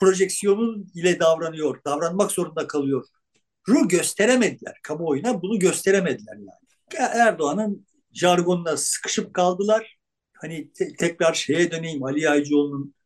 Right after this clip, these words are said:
yani program başlarında söylediğim şeyine yani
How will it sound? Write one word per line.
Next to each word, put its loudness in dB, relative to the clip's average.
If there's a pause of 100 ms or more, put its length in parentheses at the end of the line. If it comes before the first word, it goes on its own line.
(120)
yani -6 (1120)
program 4
başlarında 2
söylediğim -2
şeyine 0
yani -2